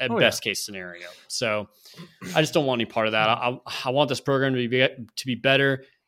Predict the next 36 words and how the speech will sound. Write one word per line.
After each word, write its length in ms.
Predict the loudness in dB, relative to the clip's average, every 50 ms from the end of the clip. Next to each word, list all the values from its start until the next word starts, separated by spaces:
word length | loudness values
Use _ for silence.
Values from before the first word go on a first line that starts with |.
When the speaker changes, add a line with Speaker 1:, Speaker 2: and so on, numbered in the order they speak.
| _ 0
Speaker 1:
and 60 | 2
I 60 | 2
agree 220 | 2 2 2 2
with 180 | 2 0 0 -2
you 240 | -2 -2 -2 -4 -4
one 160 | -8 -8 -6
hundred 220 | -4 -6 -6 -4
percent. 320 | -6 -8 -6 -6 -6 -6 -8
I 60 | -8
think 220 | -8 -8 -10 -10
it 80 | -8 -10
starts 460 | -6 -4 -2 -2 -2 -2 -4 -8 -10 -10 _ _ _ -2
in 120 | -2 -2
the 80 | -2 0
post 480 | 0 0 2 2 0 -2 -4 -6 -10 -16 _ _ _ _ -6
and 180 | -6 -4 0
getting 300 | 0 0 2 2 0 -2
some 180 | -4 -6 -8 -10
talent 400 | -8 -6 -6 -4 -6 -8 -10 _
there 280 | -8 -6 -4 -4 -4 -4
that 300 | -4 -4 -6 -6 -6 -8 _ _ _ _ _
has 420 | -2 0 0 0 0 -2 -6 -8 -10 _ _ _ _ _ -10
a, 40 |
a 20 | -10 -8 -6 -2 0
lot 220 | 2 4 2 2 2
more 140 | 2 2
ability 400 | 0 0 0 -2 -2 0 0 -2
than 120 | -2 -4 -6
what 140 | -8 -10 -10
we've 160 | -12 -12 -12
seen 240 | -12 -10 -10 -10 -12
in, 140 | -12 -12 -14
in 120 | -14 -14 -14
recent 340 | -12 -12 -14 -14 -16 -16
years. 320 | -18 -18 -18 -16 -14 -14 -12
So 280 | -10 -8 -8 -8 -8